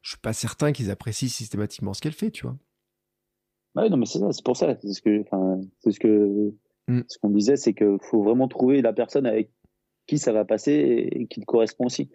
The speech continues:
Speaker 2: Et c'est ça qui est pas forcément évident. Donc, c-, ça, c'est cool. Enfin,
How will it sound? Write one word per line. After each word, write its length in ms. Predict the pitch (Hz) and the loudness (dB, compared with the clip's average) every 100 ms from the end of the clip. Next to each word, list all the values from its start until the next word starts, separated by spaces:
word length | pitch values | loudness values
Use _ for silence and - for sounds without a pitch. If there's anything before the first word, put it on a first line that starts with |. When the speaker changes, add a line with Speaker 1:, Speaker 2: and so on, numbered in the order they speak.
| - _ _ | -18 _ _
Speaker 2:
Et 40 | 107 | -2
c'est 120 | 110 | 0
ça 140 | 151 | 0
qui 100 | 127 | 2
est 80 | 113 | 2
pas 160 | 104 110 | 2 -2
forcément 580 | 104 - 107 104 98 - | -2 -4 -2 -2 -2 -4
évident. 400 | 110 107 120 131 - _ _ _ _ _ _ _ _ _ _ _ | 0 2 2 0 -4 _ _ _ _ _ _ _ _ _ _ _
Donc, 200 | 113 98 - | -8 -8 -10
c-, 220 | - - _ _ _ - | -16 -18 _ _ _ -6
ça, 160 | 131 | -4
c'est 160 | - 117 | 0 0
cool. 200 | 139 110 | 2 -2
Enfin, 280 | - 98 | 0 -4